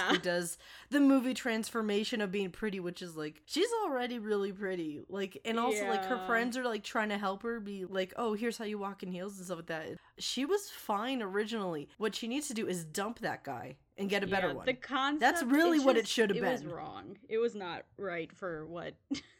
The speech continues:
Speaker 2: they were trying to do.
Speaker 1: Yeah, it was just, mm,
Speaker 2: It didn't
Speaker 1: no
Speaker 2: fit.
Speaker 1: thank you.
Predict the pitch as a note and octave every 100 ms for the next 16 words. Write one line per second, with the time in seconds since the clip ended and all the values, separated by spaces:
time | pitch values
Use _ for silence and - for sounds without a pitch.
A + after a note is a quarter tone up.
0 | - G#3 F#3 F#3 G3 E3 E3 - A3 G3
1 | E3 - _ - - F3 F3 F3 - -
2 | D#4+ F4+ F4 F3 F3+ G3 G#3 E3 E3 E3
3 | E3+